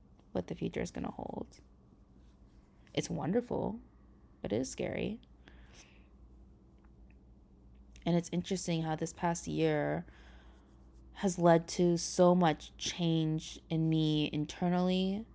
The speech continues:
and has led to a lot of change in some of my relationships that I thought would never change. And,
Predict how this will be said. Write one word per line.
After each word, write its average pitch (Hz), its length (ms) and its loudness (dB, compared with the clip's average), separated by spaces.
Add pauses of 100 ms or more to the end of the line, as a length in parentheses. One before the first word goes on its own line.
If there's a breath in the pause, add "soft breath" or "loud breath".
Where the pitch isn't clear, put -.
(200)
and 160 100 0
has 160 200 2
led 156 220 0
to 165 580 0
a 170 60 0
lot 170 240 4
of 190 100 0
change 156 380 -2
in 151 100 -2
some 151 200 -4
of 160 100 -2
my 151 140 -2
relationships 147 880 -6
that - 240 -8
I 147 340 0 (460 loud breath)
thought - 240 2
would 151 120 -2
never 160 300 2
change. 185 720 -8 (1120 soft breath)
And, 156 840 2